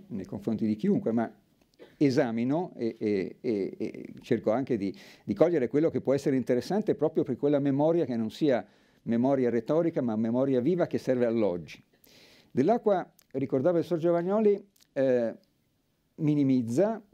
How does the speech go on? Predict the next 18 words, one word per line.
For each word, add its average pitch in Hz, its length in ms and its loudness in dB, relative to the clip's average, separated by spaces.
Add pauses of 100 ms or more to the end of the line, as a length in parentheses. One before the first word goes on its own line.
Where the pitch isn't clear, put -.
(120)
eh, 120 460 2 (120)
mosso 180 420 0
da 135 160 2
un 127 260 -2
pregiudizio 127 560 0
antigiudaico 113 920 0 (260)
del 104 1000 -2
mondo 117 580 0
da 98 120 -2
cui 117 200 -2
proviene 120 580 0
probabilmente, 127 920 -2 (400)
e 180 100 6
dice 160 220 0
appunto: 143 540 0
"Gli 127 100 0
ebrei 147 340 2
esagerano". 117 800 0